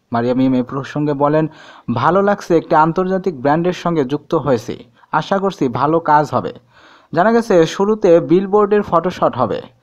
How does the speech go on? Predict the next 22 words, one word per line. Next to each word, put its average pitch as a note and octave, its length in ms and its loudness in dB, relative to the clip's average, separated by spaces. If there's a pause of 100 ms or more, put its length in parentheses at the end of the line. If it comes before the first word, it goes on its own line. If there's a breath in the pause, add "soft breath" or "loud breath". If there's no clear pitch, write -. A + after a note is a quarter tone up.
(140)
তারপর C3 340 0
ধারাবাহিকভাবে F3 920 0
অন্যান্য E3+ 480 0
কাজ A2+ 280 -2
হবে। - 200 -6 (520 soft breath)
এদিকে G#3 480 2
ইমামি A3 340 2
বোরো F#3 260 2
প্লাসের G#3 420 0
মডেল E3 360 2
হিসেবে F#3+ 420 0
বলিউড E3+ 360 2
তারকা F#3 420 0
কারিনা F3+ 360 0
কাপুর, F3 400 -2
পরিণীতি E3+ 440 -4
চোপড়া, E3+ 440 -2
কঙ্গনা E3 500 -2
রানৌতও D#3+ 440 0
কাজ C#3+ 320 -6
করেছেন। B2 480 -6 (120)
প্রসঙ্গত, C3 680 -2